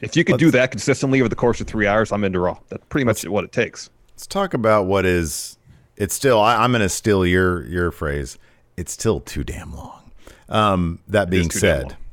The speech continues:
Speaker 2: let's,
Speaker 1: If
Speaker 2: that
Speaker 1: this was a
Speaker 2: being
Speaker 1: two-hour
Speaker 2: said.
Speaker 1: Raw, it'd been, 'cause, like, the first hour
Speaker 2: Oh,
Speaker 1: was
Speaker 2: it'd
Speaker 1: like,
Speaker 2: been
Speaker 1: "Was this
Speaker 2: balls out.
Speaker 1: everything they
Speaker 2: Yeah.
Speaker 1: announced for the show? What are they gonna do with the
Speaker 2: Yeah.
Speaker 1: rest of the show?"
Speaker 2: Yeah, I know, I know. It was great. Um, let's talk about the, the one feud that I am thoroughly on board with.
Speaker 1: Same.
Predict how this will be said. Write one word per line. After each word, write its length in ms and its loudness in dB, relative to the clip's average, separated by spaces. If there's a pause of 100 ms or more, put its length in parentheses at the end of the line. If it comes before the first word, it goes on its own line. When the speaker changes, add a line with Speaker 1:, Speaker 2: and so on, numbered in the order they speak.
Speaker 2:
let's, 200 -6
Speaker 1:
If 80 -4
Speaker 2:
that 60 6
Speaker 1:
this 100 4
was 100 2
a 20 4
Speaker 2:
being 80 0
Speaker 1:
two-hour 280 4
Speaker 2:
said. 60 0
Speaker 1:
Raw, 140 2
it'd 120 0
been, 220 -4 (320)
'cause, 120 -6
like, 140 0
the 60 -10
first 340 0
hour 260 6
Speaker 2:
Oh, 60 8
Speaker 1:
was 120 6
Speaker 2:
it'd 20 4
Speaker 1:
like, 120 2
Speaker 2:
been 80 0
Speaker 1:
"Was 160 2
this 100 4
Speaker 2:
balls 40 -2
out. 40 2
Speaker 1:
everything 240 2
they 100 2
Speaker 2:
Yeah. 60 4
Speaker 1:
announced 260 0
for 100 -6
the 80 -6
show? 340 0
What 120 4
are 40 -2
they 80 2
gonna 80 2
do 60 4
with 80 0
the 60 2
Speaker 2:
Yeah. 60 0
Speaker 1:
rest 140 -4
of 60 -20
the 40 -12
show?" 340 -6 (520)
Speaker 2:
Yeah, 260 2
I 40 0
know, 340 0
I 80 -4
know. 220 -2
It 100 -6
was 140 -6
great. 260 -4 (320)
Um, 540 2 (640)
let's 100 -4
talk 160 4
about 240 2
the, 220 4
the 120 0
one 200 2
feud 300 -2
that 140 0
I 180 0
am 260 -2
thoroughly 480 0
on 140 -2
board 260 -4
with. 360 -14 (140)
Speaker 1:
Same. 240 -4